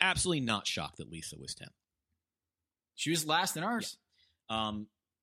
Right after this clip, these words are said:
Speaker 1: but so this is, so this is what we got.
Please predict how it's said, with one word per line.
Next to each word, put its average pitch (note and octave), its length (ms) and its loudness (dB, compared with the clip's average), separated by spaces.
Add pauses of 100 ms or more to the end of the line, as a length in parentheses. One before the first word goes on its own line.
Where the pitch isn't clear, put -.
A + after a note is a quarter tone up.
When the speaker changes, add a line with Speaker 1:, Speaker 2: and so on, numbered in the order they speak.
(640)
Speaker 1:
but C#3 200 0
so E3 160 -2
this E3+ 280 -4
is, B3 300 -8 (540)
so - 180 -6
this E3+ 260 0
is F#3 120 -4
what G3 100 -4
we G3 140 -2
got. F#3+ 260 2